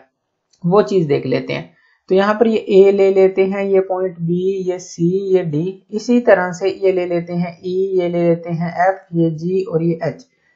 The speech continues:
इस तरह से हमने ए, बी, सी, D और ई, F, जी, H point ले लिए। अब ये जो section plane है, ये इन edges पर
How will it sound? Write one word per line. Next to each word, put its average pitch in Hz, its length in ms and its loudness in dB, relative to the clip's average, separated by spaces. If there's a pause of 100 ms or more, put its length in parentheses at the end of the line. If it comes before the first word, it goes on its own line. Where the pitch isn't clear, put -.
(160)
इस 226 180 0
तरह 240 160 2
से 233 100 4
हमने 226 200 4
ए, 185 180 2
बी, 190 140 -2
सी, 190 200 -2
D 202 120 -2
और 202 180 0
ई, 190 140 0
F, 185 120 2
जी, 175 200 0
H 190 160 0
point 165 280 -4
ले 147 100 -4
लिए। 131 400 -12
अब 165 320 0
ये 208 140 2
जो 247 140 2
section 277 520 -2
plane 202 340 0
है, 196 220 2 (360)
ये 202 180 4
इन 247 280 2
edges 208 380 -2
पर 247 100 2